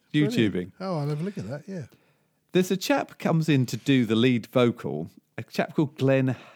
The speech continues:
Speaker 2: Hansard.
Speaker 1: Okay.
Speaker 2: Have you heard of him?
Speaker 1: No.
Speaker 2: I, I'm aware of him only because he was in The Commitments.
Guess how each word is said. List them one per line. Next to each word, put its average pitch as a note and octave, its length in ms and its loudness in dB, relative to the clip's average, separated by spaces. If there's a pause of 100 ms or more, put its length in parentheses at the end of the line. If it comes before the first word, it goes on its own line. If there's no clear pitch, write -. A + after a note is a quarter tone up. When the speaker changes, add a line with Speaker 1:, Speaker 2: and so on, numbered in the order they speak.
(120)
Speaker 2:
Hansard. - 920 -4 (420)
Speaker 1:
Okay. G#2+ 420 -12 (400)
Speaker 2:
Have - 100 -2
you E4 120 4
heard E4 180 2
of - 80 -8
him? - 160 -10 (320)
Speaker 1:
No. C#3 240 -4 (300)
Speaker 2:
I, D3+ 60 4 (260)
I'm A3+ 260 4
aware F#3 540 4
of G2+ 80 -2
him G#2 200 0
only E3 280 2
because A#2+ 680 -2
he C3+ 480 0
was C#3+ 320 0
in C#3+ 140 2
The B2+ 80 -2
Commitments. - 840 -4